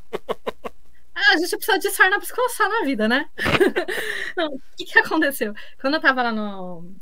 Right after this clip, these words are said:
Speaker 2: na Sociedade de Veteranos de trinta e dois, nós criamos o jornal trinta e dois Movimento. Eu editava, pegava, montava tudo, nós idealizamos ele.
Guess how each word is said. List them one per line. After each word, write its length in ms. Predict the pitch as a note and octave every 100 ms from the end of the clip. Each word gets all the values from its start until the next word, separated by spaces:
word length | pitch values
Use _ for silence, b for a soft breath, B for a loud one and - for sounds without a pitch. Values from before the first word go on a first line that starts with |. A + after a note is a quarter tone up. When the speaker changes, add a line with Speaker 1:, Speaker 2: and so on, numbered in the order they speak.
| -
Speaker 2:
na 120 | G#3+
Sociedade 320 | - G#3+ G#3
de 60 | G#3
Veteranos 360 | G3+ G#3+ G3+
de 80 | G3+
trinta 240 | G#3 G3
e 40 | F#3+
dois, 260 | A#3 A#3+
nós 160 | A3+ G#3+
criamos 420 | - A3 A3+ G#3+
o 300 | A#3 A3+ A3
jornal 340 | G#3+ A3 G#3+ G#3+
trinta 280 | A3 A3
e 20 | G#3+
dois 160 | G#3
Movimento. 720 | A3 A3+ A#3+ G3+ A3 - C#4+ -
Eu 80 | G3
editava, 640 | F#3+ - G#3+ F#3 G#3+ A3+
pegava, 380 | G3+ F#3+ G3 G3
montava 400 | F#3+ G#3 G3 A3
tudo, 240 | A3 G3+ A3
nós 200 | G3+ G3+
idealizamos 600 | G3 F#3+ G3+ G#3 A#3 A#3
ele. 260 | A#3 D4